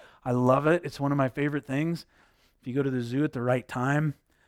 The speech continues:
and when it's cool, especially in the morning, it's doing its thing and it's roaring, and it's like, it's a sound that you're like, "Holy smokes, how does it come out of that animal?"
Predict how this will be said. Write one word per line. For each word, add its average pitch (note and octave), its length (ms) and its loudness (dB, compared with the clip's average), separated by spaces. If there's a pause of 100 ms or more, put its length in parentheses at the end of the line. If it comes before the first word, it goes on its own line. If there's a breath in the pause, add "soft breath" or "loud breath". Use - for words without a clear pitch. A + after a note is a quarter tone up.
(360)
and B2 120 -10
when A#2 80 -4
it's G#2+ 120 -10
cool, C#3 400 -2
especially C3 360 -6
in A#2+ 80 -4
the A#2 40 -2
morning, B2+ 380 -2
it's G#2+ 160 -8
doing A#2 180 -4
its G#2+ 160 -8
thing B2 320 -4
and A#2 80 -4
it's G#2+ 200 -10
roaring, A#2+ 300 -6
and A2+ 120 -6
it's - 160 -12
like, A2+ 220 -4 (260 loud breath)
it's - 180 -6
a D3 60 -2
sound C#3 560 -2
that C3+ 100 -6
you're C#3+ 140 -6
like, C3 160 2
"Holy F#3 320 -4
smokes, G3 340 -6
how - 120 -8
does G3 160 -12
it F#3+ 100 -12
come F#3 140 -2
out F3 160 -2
of D#3+ 80 -4
that E3 160 -4
animal?" E3+ 420 -6